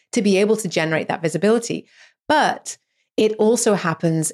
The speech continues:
in your local community in real life, okay? And I know that one of the biggest misconceptions that people have is that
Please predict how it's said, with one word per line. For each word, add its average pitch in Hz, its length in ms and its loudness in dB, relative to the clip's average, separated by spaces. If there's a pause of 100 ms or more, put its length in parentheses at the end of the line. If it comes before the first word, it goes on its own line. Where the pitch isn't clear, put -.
in 190 340 2
your 175 160 2
local 160 280 2
community 151 680 -2
in 151 380 0
real 131 280 -2
life, - 440 -16 (180)
okay? 156 460 0 (420)
And 208 160 2
I 202 80 2
know 208 280 4
that - 320 -2
one 196 260 2
of 190 60 0
the 180 60 -2
biggest 202 360 0
misconceptions 175 720 -2
that - 140 -2
people 165 260 0
have 156 480 -2
is 151 200 0
that 151 320 -2